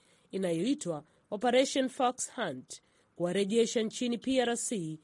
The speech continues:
wanaodaiwa kuwa watoro ambao wamekimbilia nchi za kigeni.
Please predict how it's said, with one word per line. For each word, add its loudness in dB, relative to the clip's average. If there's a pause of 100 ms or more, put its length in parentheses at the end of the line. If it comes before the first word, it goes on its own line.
(260)
wanaodaiwa 2
kuwa 2
watoro -2 (320)
ambao 2
wamekimbilia 0
nchi -4
za -10
kigeni. -8